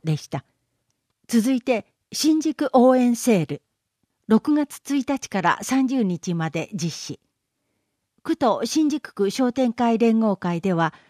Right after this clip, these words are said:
商店街の活性化のため、区内の商店街で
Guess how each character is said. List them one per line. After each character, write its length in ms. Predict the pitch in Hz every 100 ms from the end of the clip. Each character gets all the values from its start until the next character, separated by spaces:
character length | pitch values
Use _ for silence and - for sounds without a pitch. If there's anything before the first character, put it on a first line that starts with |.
| _
商 220 | - 302 302
店 200 | 311 262
街 220 | 185 170
の 140 | 170
活 260 | 170 190 -
性 180 | 226 208
化 160 | 208
の 120 | 196
た 160 | 190 190
め、 180 | 180 - _ _ -
区 120 | 311
内 220 | 302 220
の 100 | 170
商 240 | 180 240
店 220 | 233 247 202
街 240 | 170 165
で 180 | 175